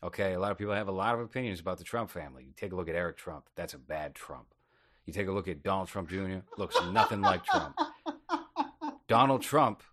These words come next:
Speaker 1: had Barron
Speaker 2: Eric,
Speaker 1: Trump
Speaker 2: you,
Speaker 1: at
Speaker 2: is
Speaker 1: sixty or
Speaker 2: Eric the
Speaker 1: something.
Speaker 2: oldest?
Speaker 1: Eric's,
Speaker 2: Is
Speaker 1: Eric's,
Speaker 2: Eric the
Speaker 1: he, uh,
Speaker 2: oldest?
Speaker 1: he, he's beyond
Speaker 2: 'Cause he's the
Speaker 1: time.
Speaker 2: one that looks like he's just not done, not finished,
Speaker 1: Yeah,
Speaker 2: you know,
Speaker 1: he
Speaker 2: like,
Speaker 1: loo-,
Speaker 2: his
Speaker 1: he looks
Speaker 2: mouth
Speaker 1: like,
Speaker 2: wasn't
Speaker 1: uh, Trump fuck Gary Busey.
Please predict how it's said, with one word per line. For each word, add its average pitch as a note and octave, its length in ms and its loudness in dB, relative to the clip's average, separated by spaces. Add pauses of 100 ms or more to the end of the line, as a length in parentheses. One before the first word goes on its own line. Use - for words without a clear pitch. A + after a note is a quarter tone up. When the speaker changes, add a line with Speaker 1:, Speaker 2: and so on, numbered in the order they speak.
(300)
Speaker 1:
had G#2 520 2
Barron A#2 420 4
Speaker 2:
Eric, C#4 380 6
Speaker 1:
Trump A3 140 -6
Speaker 2:
you, A3 160 2 (240)
Speaker 1:
at A2+ 180 6
Speaker 2:
is - 60 0
Speaker 1:
sixty - 480 4
or G3+ 80 8
Speaker 2:
Eric A#3+ 120 6
the G#3+ 60 4
Speaker 1:
something. - 180 10 (120)
Speaker 2:
oldest? - 360 2 (520)
Speaker 1:
Eric's, A#2 320 2
Speaker 2:
Is - 100 -12
Speaker 1:
Eric's, B2 200 4
Speaker 2:
Eric E3+ 160 6
the E3 120 4
Speaker 1:
he, - 80 6
uh, G2 120 4
Speaker 2:
oldest? F2 280 4
Speaker 1:
he, F#2 280 -6
he's A2 200 -2
beyond G2+ 300 2
Speaker 2:
'Cause E3+ 120 4
he's G#3+ 200 0
the C4 80 6
Speaker 1:
time. B3 80 6
Speaker 2:
one A#3 160 4
that G#3 180 6
looks F3 260 4
like F#3+ 120 4
he's F3 180 -4
just E3 220 -6 (580)
not B2 640 2
done, D3 540 -2
not C#3 260 4
finished, C#3 460 0
Speaker 1:
Yeah, F#2 220 0
Speaker 2:
you A#2+ 40 -2
know, A2+ 160 -2
Speaker 1:
he A#2 80 4
Speaker 2:
like, C3 60 6
Speaker 1:
loo-, D3 60 6
Speaker 2:
his B2+ 100 0
Speaker 1:
he C#3 60 6
looks C#3+ 180 4
Speaker 2:
mouth - 100 4
Speaker 1:
like, G#2+ 80 4
Speaker 2:
wasn't - 200 2
Speaker 1:
uh, F#2+ 180 2
Trump A2 280 -2
fuck G#2 300 -2
Gary F#2+ 340 -2
Busey. F#2+ 500 -4